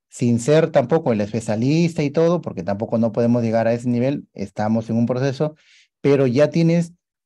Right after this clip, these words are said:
un nivel mayor al que otros que todavía recién están empezando. Entonces, tú puedes ganar mayor reconocimiento si documentas todos esos procesos innovadores para convertirlos en escritos académicos.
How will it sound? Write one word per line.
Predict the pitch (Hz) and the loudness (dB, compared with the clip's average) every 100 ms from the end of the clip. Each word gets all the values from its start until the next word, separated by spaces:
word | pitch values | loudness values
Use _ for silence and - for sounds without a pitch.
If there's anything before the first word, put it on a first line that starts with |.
| - | -4
un | 147 151 | 0 2
nivel | 143 139 147 156 - | 2 2 0 -2 -4
mayor | 123 113 113 139 180 180 | -2 0 0 2 2 0
al | 110 110 | -8 -8
que | 110 110 | -6 -4
otros | 120 123 156 156 _ - | -2 -4 -8 -10 _ -12
que | 117 | -8
todavía | 104 104 117 127 | -6 -4 -4 -4
recién | 117 - 151 135 | -4 -6 -4 -4
están | 117 107 101 | -6 -8 -8
empezando. | 104 104 95 95 85 - _ _ _ _ _ _ | -8 -8 -8 -8 -10 -14 _ _ _ _ _ _
Entonces, | 113 110 139 120 107 - - | -10 -6 -4 -4 -10 -12 -6
tú | 143 | -6
puedes | 135 156 156 | 0 0 2
ganar | 151 151 151 139 | 0 0 0 0
mayor | 110 110 135 135 | -2 -2 -2 -2
reconocimiento | 147 143 143 131 147 156 143 165 170 _ _ _ _ | -4 -2 -4 -2 -2 -2 -2 -6 -8 _ _ _ _
si | - - 120 | -10 -4 -2
documentas | 120 120 127 123 156 165 160 113 | -2 -2 -2 0 0 0 -2 -4
todos | 139 139 143 | -2 -4 -4
esos | 135 151 | -6 -8
procesos | 147 135 143 131 120 - | -8 -8 -6 -6 -8 -6
innovadores | 107 107 107 135 156 185 185 _ _ - | -6 -4 -2 -2 -2 -4 -10 _ _ -8
para | 113 107 | -4 -4
convertirlos | 107 107 104 - 131 156 151 | -4 -4 -4 -4 -4 -4 -6
en | 107 | -8
escritos | 101 - 127 139 135 | -8 -8 -6 -6 -8
académicos. | 104 92 92 78 - - _ | -8 -8 -8 -8 -12 -20 _